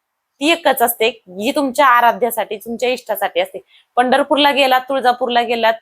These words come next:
आणखी कुठं दुसऱ्या तीर्थक्षेत्री गेलात, तरी तिथंही तुम्हाला तीच भावजागृती होणार का? तर तुम्ही तुमच्या देवाविषयी एकनिष्ठ आहात. मग मला सांगा, त्याची मूर्ती किंवा त्याचा फोटो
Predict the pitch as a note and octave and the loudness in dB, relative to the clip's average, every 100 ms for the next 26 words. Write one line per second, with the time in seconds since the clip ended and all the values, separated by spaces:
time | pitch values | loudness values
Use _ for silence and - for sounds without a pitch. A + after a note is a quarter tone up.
0 | _ - _ _ _ _ _ _ _ _ | _ -20 _ _ _ _ _ _ _ _
1 | _ _ - A3+ A#3+ - B3 A3 A#3 G#3+ | _ _ -4 -4 -2 -2 0 0 0 -2
2 | G3+ A3+ G3+ F3+ A3 G3 F3+ F#3 F3 F3 | 0 0 -2 -4 -4 -4 -4 0 0 0
3 | - _ _ - A#3 A#3+ D4 D4+ C4+ C#4+ | -4 _ _ -6 -4 -2 2 2 2 0
4 | C#4 C4 C4 F4+ G4 D4 D4+ B3+ A3+ G#3 | 0 2 2 2 2 4 4 4 2 0
5 | A3+ A#3+ A#3 G3 G#3 - C#4 D4+ D#4 F4 | -2 -4 -4 -2 -2 -2 0 0 -2 -6
6 | E4 D#4+ D4+ D#4 E4+ D#4+ D4+ D#4 D#4 D4+ | -6 -6 -2 0 2 4 2 0 0 0
7 | C#4+ C4+ B3 - A3+ F#3 F3+ F#3 - _ | 0 -2 -2 -6 0 2 4 2 -2 _
8 | _ _ _ - B3 C4+ C4+ C#4+ D4 C#4+ | _ _ _ -10 -4 2 2 2 0 -4
9 | G#3 F#3+ G#3 - C4 C4+ D4 D4 F4 - | -2 2 0 0 -6 -2 0 2 2 2
10 | D#4 D4+ F#3+ _ _ _ - C4+ D4 D#4 | 0 0 0 _ _ _ -4 0 2 2
11 | D#4 D#4 - D#4 D#4 D4+ G3 - | 2 -2 0 -2 2 2 2 -2